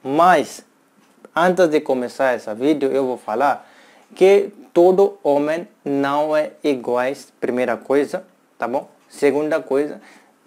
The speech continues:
todo homem não mentindo, depende de seu amigo, depende da situação de seu amigo, tá bom? Tudo não assim, não fala assim que todo mundo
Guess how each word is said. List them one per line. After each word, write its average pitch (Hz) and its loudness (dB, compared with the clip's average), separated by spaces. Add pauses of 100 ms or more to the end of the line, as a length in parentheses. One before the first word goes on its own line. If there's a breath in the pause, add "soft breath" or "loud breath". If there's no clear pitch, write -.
(100)
todo 202 6
homem 160 -4 (100)
não 139 -4
mentindo, 147 -4 (120)
depende 156 0
de 147 0
seu 139 -2
amigo, 131 -6
depende 131 -2
da 120 -8
situação 113 -8 (520 loud breath)
de 127 -6
seu 139 -4
amigo, 135 -6
tá 117 -6
bom? 151 -8 (160)
Tudo 185 6
não 143 -2
assim, 113 -6 (180)
não 160 -2 (1160 soft breath)
fala 170 2
assim 175 -2
que 196 2
todo 180 4
mundo 131 -2